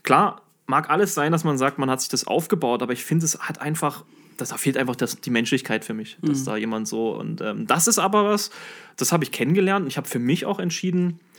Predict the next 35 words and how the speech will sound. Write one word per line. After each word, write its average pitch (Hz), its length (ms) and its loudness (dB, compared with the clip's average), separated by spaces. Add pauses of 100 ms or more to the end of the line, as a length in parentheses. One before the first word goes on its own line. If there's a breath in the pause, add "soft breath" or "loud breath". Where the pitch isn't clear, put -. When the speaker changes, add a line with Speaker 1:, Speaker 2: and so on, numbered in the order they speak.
(460 soft breath)
Speaker 1:
ich - 220 -8
will 160 120 6
was 170 320 2
anderes 151 440 6
machen. 110 260 -4
Ich 110 160 -6
will, 180 300 4
ich - 140 -4
will 160 120 6
das - 180 0
nicht 190 140 2
mein 190 140 -2
Leben 180 180 0
lang 175 160 -2
machen. 185 240 -4
Also 113 140 -4
da 117 260 -4
fällt - 280 -4
mir 117 60 -2
auch 123 140 -4
grad - 240 -6
ein 120 100 -4
cremiges 127 460 -2
Zitat 123 340 -4
ein 117 220 -8
von 120 260 -4
Arnold 117 220 -4
Schwarzenegger. 107 540 -2
Der 110 100 -4
hat 123 100 -4
ja 127 60 -2
auch 135 160 0
immer 135 180 0
gesagt, 127 400 -2
äh, 120 260 0